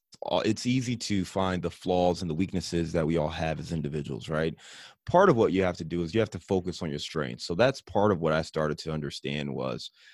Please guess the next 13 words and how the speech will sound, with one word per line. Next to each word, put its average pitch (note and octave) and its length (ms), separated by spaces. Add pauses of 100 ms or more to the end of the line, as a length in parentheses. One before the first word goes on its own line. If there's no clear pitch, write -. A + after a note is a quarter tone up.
(140)
you F2 80
know, F2 60
when E2+ 100
you E2+ 160
look F#2+ 380
and E2 120
you D#2+ 140
talk E2+ 320
to - 80
people D#2 680
and C#2+ 80
you C#2 160
understand D#2 760